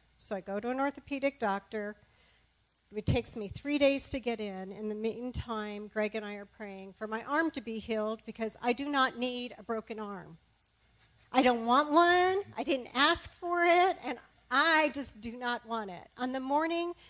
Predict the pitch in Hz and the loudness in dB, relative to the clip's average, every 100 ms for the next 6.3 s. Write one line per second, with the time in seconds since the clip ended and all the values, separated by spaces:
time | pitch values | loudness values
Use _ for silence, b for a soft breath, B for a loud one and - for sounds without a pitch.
0 | B B 262 262 262 - 254 - 277 262 | B B 0 2 0 -8 -10 -8 -8 -6
1 | 247 233 240 226 - 208 180 196 - b | -6 -8 -10 -12 -10 -8 -6 -8 -14 b
2 | b b b b - 240 269 294 285 233 | b b b b -2 6 6 6 2 0
3 | 233 - _ - 233 240 233 - 262 254 | -2 -8 _ -10 -4 -4 -4 0 2 2
4 | - - - _ _ _ _ 220 240 233 | -4 -14 -16 _ _ _ _ -8 -4 -4
5 | 220 247 - 269 285 285 269 - - 240 | -6 -12 -8 -4 -4 -4 -6 -8 -6 -4
6 | 220 202 202 | -4 -6 -10